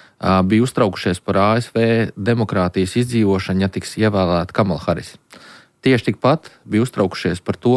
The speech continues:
ka A S V demokrātija varētu neizdzīvot, ja tiek ievēlēts Donalds Trumps. Tas, ka visos štatos cilvēki ir uz ielām un runā saviem pārstāvjiem lokālā rī-, līmenī, tas ir ļoti labi,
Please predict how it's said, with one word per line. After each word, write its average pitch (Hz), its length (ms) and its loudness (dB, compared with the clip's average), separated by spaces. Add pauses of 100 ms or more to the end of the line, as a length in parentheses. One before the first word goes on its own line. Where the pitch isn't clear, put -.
ka 98 160 -4
A 110 160 2
S 117 80 -4
V - 160 -2
demokrātija 98 560 0
varētu 98 480 0
neizdzīvot, 110 720 0
ja 98 80 0
tiek 107 320 0
ievēlēts 90 480 0
Donalds 101 400 0
Trumps. 98 380 0 (500)
Tas, 147 160 2
ka 120 80 2
visos 131 260 0
štatos 127 380 -2
cilvēki 110 640 0
ir 98 100 -2
uz 98 80 -4
ielām 113 400 0
un 95 160 0
runā 117 340 2
saviem 104 320 -2
pārstāvjiem 98 640 0
lokālā 92 560 0
rī-, 143 240 2
līmenī, 131 420 2
tas - 220 -6
ir 123 80 2
ļoti 113 220 0
labi, 87 180 -2